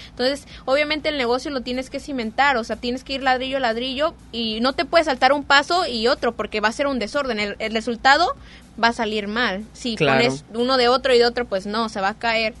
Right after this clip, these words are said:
Speaker 1: Entonces, tienes que crear esta, este seguimiento, este lineamiento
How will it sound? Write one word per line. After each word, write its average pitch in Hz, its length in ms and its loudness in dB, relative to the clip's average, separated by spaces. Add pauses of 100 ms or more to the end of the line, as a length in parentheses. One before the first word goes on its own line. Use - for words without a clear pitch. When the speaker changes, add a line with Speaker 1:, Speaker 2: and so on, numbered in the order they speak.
(240)
Speaker 1:
Entonces, 233 300 -4
tienes 277 300 -4
que 294 140 -8
crear 285 420 -2
esta, 262 580 2
este 269 240 -4
seguimiento, 247 560 -4
este 269 140 -4
lineamiento 269 680 -4